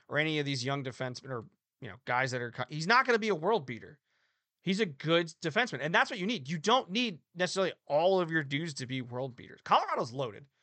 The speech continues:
Like, take them out of it. Take that game out to an extent, right? They're a very good team. They have a lot of good players. This team right now is just okay.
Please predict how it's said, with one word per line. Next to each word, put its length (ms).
Like, 120
take 180
them 140
out 140
of 80
it. 80
Take 160
that 180
game 200
out 280
to 100
an 80
extent, 500
right? 260
They're 160
a 60
very 300
good 240
team. 180
They 80
have 80
a 40
lot 420
of 160
good 260
players. 520
This 240
team 240
right 180
now 220
is 220
just 580
okay. 640